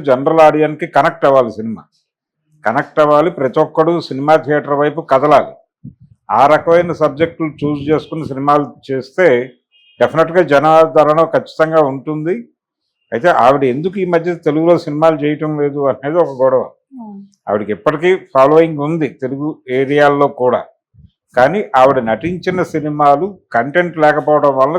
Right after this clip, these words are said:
Speaker 1: కొన్ని కనెక్ట్ కాలేదు జనాలకు, ఆ సినిమాలు ఫెయిల్ అయినాయి. ఇక్కడేంటి హిట్ వస్తే జనాలు వెంట పడతారు, హిట్ రాకపోతే పట్టించుకోరు. ఇది ఇండస్ట్రీకి సంబంధించినటువంటి ఒక సెంటిమెంట్ అని అంటారు, కానీ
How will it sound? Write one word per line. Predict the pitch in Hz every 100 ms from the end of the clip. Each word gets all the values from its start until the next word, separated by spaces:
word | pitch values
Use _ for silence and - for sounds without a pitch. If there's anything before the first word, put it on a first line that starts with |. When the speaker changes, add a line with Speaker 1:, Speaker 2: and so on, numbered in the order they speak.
| 160
Speaker 1:
కొన్ని | 143 165 170
కనెక్ట్ | 147 - _
కాలేదు | 143 139 135 110
జనాలకు, | 117 117 101 _ _ _ _ _ _ _ _ 123
ఆ | 120
సినిమాలు | 147 170 165 151
ఫెయిల్ | 151 151
అయినాయి. | 110 90 _ _ _ _ _ _ 117
ఇక్కడేంటి | 113 131 165 165 131
హిట్ | 131 - 185
వస్తే | 156 - 180 175 180 151
జనాలు | 139 156 160 151
వెంట | 143 151
పడతారు, | 147 143 151 151 147
హిట్ | 131 110 151
రాకపోతే | 151 135 147 160 147
పట్టించుకోరు. | 139 143 - 127 104 - _ _ _ _ _ _ - 123
ఇది | 170
ఇండస్ట్రీకి | 135 143 156 170 165 151
సంబంధించినటువంటి | 147 147 147 147 139 120 135 117 127 127 185 165
ఒక | 131 123 117 101 - _
సెంటిమెంట్ | 120 123 160 160 156 151 170
అని | 143 147
అంటారు, | 156 160 151 143
కానీ | 143 180